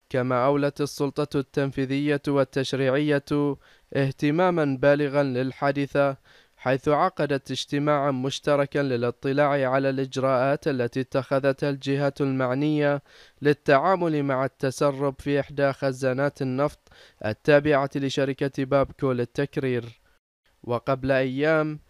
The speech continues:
عقدت اللجنة الوطنية لإدارة الطوارئ المدنية اجتماعا طارئا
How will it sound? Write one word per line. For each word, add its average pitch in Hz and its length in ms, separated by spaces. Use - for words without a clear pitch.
عقدت 151 540
اللجنة 139 500
الوطنية 135 720
لإدارة 127 640
الطوارئ 139 600
المدنية 135 720
اجتماعا 135 800
طارئا 139 640